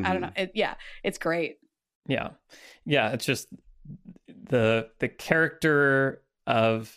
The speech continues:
Speaker 3: um, what's Stuart Skinner's
Speaker 1: Ryan.
Speaker 3: character's name? Ryan. Yeah, Ryan Bingham. Uh, it, it's just, it's so clear,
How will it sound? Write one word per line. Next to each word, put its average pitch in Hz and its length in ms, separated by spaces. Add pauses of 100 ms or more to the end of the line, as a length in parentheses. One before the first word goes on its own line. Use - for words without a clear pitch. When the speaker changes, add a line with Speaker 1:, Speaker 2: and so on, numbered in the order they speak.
(140)
Speaker 3:
um, 113 460 (400)
what's - 140
Stuart 185 200
Skinner's 175 280
Speaker 1:
Ryan. 160 140
Speaker 3:
character's 190 260
name? - 160
Ryan. 117 320
Yeah, 117 180
Ryan 117 240
Bingham. 110 340 (480)
Uh, 113 340
it, 147 180
it's 135 160
just, - 280
it's - 140
so 143 300 (140)
clear, 123 500